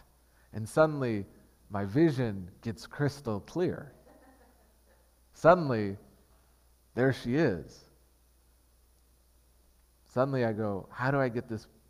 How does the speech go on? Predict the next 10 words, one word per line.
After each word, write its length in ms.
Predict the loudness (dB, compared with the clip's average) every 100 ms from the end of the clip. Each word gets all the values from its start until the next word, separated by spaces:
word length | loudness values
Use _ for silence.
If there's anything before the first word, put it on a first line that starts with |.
| _ _ _ _
this 180 | -16 -10
woman 340 | -4 -2 -4 -10 -18 _ _ _ _ _ _
to 100 | -8
notice 420 | 2 2 2 -4
me? 100 | -16 -18 -20 _ _ _ _ _ _ _
How 160 | -2 2
do 80 | 2
I 80 | 2
get 160 | 0
her 240 | 0 -4